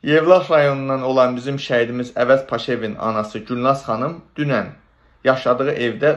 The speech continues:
özünü asaraq, həyətdə özünü asaraq intihar eləyib. Bu, bilirsiniz nə deməkdir? Bu, Azərbaycanın intihar olması deməkdir. Bu gün bu fahişə, pozğun Mehriban Əliyeva,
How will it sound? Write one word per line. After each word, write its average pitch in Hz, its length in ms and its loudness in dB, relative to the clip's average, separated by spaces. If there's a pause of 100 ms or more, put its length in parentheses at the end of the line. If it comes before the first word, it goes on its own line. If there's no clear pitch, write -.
(140)
özünü 123 300 -6
asaraq, 120 500 0
həyətdə 113 480 0
özünü 113 240 -8 (140)
asaraq 117 420 -4
intihar 113 480 0
eləyib. - 240 -12 (320)
Bu, 147 120 -6
bilirsiniz 180 360 -2
nə 120 160 4
deməkdir? 92 280 -10
Bu, 185 140 6 (800)
Azərbaycanın 170 960 2
intihar 143 380 -2
olması 117 500 -4
deməkdir. 98 440 -8
Bu 151 120 -4
gün 117 240 -4 (840)
bu - 360 4 (320)
fahişə, 165 600 2 (100)
pozğun 147 640 0 (340)
Mehriban 135 520 2
Əliyeva, 113 460 2